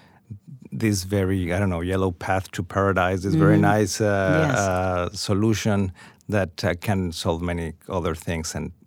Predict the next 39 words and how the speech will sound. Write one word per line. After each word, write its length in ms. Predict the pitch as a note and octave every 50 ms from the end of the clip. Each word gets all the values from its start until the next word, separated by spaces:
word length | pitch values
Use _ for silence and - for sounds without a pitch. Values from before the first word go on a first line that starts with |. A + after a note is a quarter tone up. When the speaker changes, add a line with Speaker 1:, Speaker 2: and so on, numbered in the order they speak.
| - -
Speaker 1:
it's 160 | - - - -
not 160 | G#2+ F#2+ F2+
like 160 | D#2+ D#2+ -
that. 180 | - - - -
It's, 280 | - - - - -
uh, 180 | G2 E2+ - - - - - _ _ _ - - - - - - - - - _ - -
you 100 | A#2 A2+
solve 340 | G#2 - - B2 A2+ G#2 G2 F#2+
one 260 | - G#2 A#2+ A#2+ A#2
thing, 340 | G#2 - B2 A#2 A2+ A2 G2+
but 140 | F#2 F#2+ F2+
at 100 | F2 F2
the 60 | F#2
expense 480 | F2 - - - - G2+ F#2 F2+ F2 -
of 100 | E2+ D#2+
not 160 | - E2+ D2+ D#2
solving 340 | - - D#2+ D2+ E2 D2+ D2
another, 400 | D2+ D2+ D2+ D2 D2+ D2+ D2+ - -
and 120 | - E2 D#2+
that's 540 | D#2+ D2+ - - - - - - - - - _ _
a, 60 | - - - _ -
a 20 | -
constant. 480 | - - - - - - - - - - _ _ _
Speaker 2:
Yeah, 180 | D#3+ D#3+ D#3+ C#3+
that's, 380 | D3+ F3+ F3+ F#3 - - - - D3+ - - _ - -
again, 340 | D#3+ D#3 D3+ D#3+ D#3 C#3 C3
that's 300 | B2+ C3 C3 - - - C3+ C#3 - _
really 340 | - D3 D3 C3 B2+ B2+ B2+
very 280 | C3 D3 C3 C3 C3+ B2+
wise, 380 | C#3+ C3 B2 B2+ B2+ C3 B2
because 320 | - - A#2+ - D3+ C3 B2+
one 160 | C#3+ C3+ C3+ C3+
of 40 | B2
the 100 | B2+ A#2+
things 340 | - C3+ B2+ B2 A2 - -
we 200 | - C#3 C3 B2
talk 360 | - - - - C3 D3 D#3 -
about 380 | D3 - C3+ - - - - -
is, 280 | G#2 G#2 C3 C#3 -